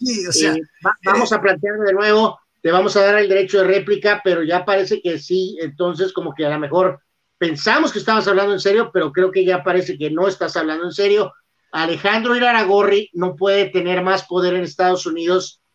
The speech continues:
Speaker 2: que la empresa, compañía Disney, Fidel. Por favor, yo creo que hay que su-, suprimir esa narrativa,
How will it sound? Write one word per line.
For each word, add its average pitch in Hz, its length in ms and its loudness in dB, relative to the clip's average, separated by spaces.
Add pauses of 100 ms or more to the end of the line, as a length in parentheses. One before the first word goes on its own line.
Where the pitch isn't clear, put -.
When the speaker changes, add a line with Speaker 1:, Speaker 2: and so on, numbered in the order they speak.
(180)
Speaker 2:
que 175 100 0
la 175 340 0
empresa, 196 800 0
compañía 175 580 -4
Disney, 175 520 -2
Fidel. 165 420 0 (460)
Por 147 280 -8
favor, 180 520 2 (320)
yo 180 140 -2
creo 190 220 0
que 202 120 0 (120)
hay 196 240 0
que 202 360 0
su-, 175 720 -4
suprimir 185 680 0
esa 208 220 -2
narrativa, 196 680 -2